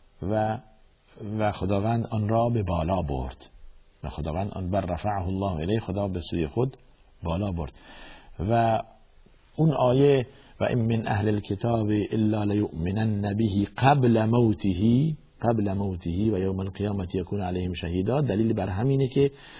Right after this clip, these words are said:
بعد که حضرت عیسی نازل می‌شه قبل از قیامت، همه کس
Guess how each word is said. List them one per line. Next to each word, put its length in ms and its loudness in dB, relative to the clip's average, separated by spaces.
بعد 380 2
که 120 -8
حضرت 320 -2
عیسی 340 0
نازل 360 0
می‌شه 240 -2
قبل 320 2
از 100 -2
قیامت، 500 2
همه 340 0
کس 180 0